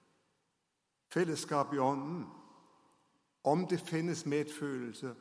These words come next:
og barmhjertighet, så gjør nå min glede fullkommen. Ha samme sinnelag og samme kjærlighet.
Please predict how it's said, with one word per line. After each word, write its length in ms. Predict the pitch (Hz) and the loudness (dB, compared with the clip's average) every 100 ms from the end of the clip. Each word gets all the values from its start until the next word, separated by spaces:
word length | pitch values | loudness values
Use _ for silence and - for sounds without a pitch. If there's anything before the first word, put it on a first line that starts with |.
| - - | -20 -14
og 100 | 127 | -4
barmhjertighet, 840 | 123 120 110 117 113 120 104 101 - - - - _ _ _ _ _ _ | -2 0 -2 -4 -4 -8 -10 -10 -12 -18 -20 -20 _ _ _ _ _ _
så 360 | - 165 185 165 | -2 2 2 4
gjør 120 | 160 | 2
nå 120 | 160 | 4
min 200 | 170 151 | 2 2
glede 400 | - 139 143 147 | 2 2 2 -2
fullkommen. 600 | - 139 135 117 113 147 - - - - _ _ _ _ _ _ - | -6 -6 -2 -2 -2 -4 -8 -16 -20 -20 _ _ _ _ _ _ 4
Ha 100 | 147 | 4
samme 360 | 147 135 147 147 | 6 6 6 4
sinnelag 720 | 151 151 147 147 143 107 - | 4 4 4 2 2 0 -4
og 100 | 143 | -2
samme 280 | 139 143 139 | 0 0 0
kjærlighet. 920 | 131 131 123 117 160 127 - - | -2 -2 -4 -6 -8 -10 -14 -18